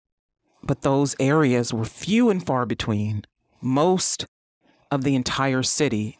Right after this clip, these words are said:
is clear. The water's clear, good. The pipes have been replaced. People can return to drinking it, using it, whatever, whatever. But a lot of people are still traumatized by what happened.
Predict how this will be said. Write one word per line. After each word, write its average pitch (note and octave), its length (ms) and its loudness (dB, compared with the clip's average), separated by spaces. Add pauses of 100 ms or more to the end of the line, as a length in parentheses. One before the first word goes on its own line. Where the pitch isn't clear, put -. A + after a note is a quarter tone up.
is A#2+ 160 -2
clear. B2+ 500 -2 (880)
The A#2+ 60 -4
water's C3 420 0
clear, B2 520 -2 (280)
good. A#2+ 440 0 (440)
The - 80 -6
pipes C3+ 320 -2
have B2 140 -2
been B2 180 0
replaced. A2+ 600 -2 (120)
People C#3 260 -4
can C3+ 180 -2
return A#2+ 380 -2
to A#2+ 80 -2
drinking D3 500 -2
it, A#2 260 -2
using C3+ 440 0
it, A#2 180 -2
whatever, A#2 320 0
whatever. A2+ 500 0 (1300)
But C3 120 -4
a B2 40 0
lot B2 180 0
of C3+ 60 -4
people E3+ 260 0
are A#2+ 40 0
still C3+ 240 -2
traumatized B2 680 -4
by A2 120 -4
what A2 160 -2
happened. A#2+ 440 -4